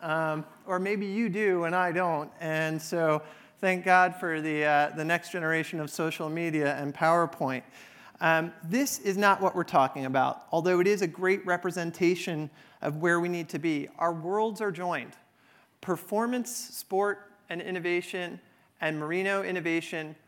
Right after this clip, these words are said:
are gonna go hand in hand. We're craftsmen. And craftsmen work together in a constant relationship between problems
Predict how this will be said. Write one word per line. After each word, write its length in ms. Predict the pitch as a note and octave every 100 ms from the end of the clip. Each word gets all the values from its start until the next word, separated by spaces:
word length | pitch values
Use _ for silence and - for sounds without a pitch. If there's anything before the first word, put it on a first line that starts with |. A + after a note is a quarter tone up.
| _ -
are 100 | D3
gonna 200 | F3 G3
go 200 | F#3 E3+
hand 280 | E3 D#3
in 100 | D3+
hand. 340 | B2+ C3+ B2+ B2 - - _ _ _ _
We're 140 | F#3 F#3
craftsmen. 680 | - E3 D#3 - - A#2+ A#2+ _ _ _ - - - -
And 160 | F3
craftsmen 800 | - - F3 A3 A#3 - A#3 A3
work 260 | F3 F#3+ -
together 460 | F#3+ E3+ D#3+ D#3+
in 80 | D3+
a 40 | C3+ -
constant 720 | - - G#3 A3 - A3+ G#3+
relationship 840 | F3+ F3+ F3 F3+ E3+ - D#3 -
between 400 | D#3+ - D#3 D3
problems 840 | - - F3+ F#3+ A3 A3 A3+ -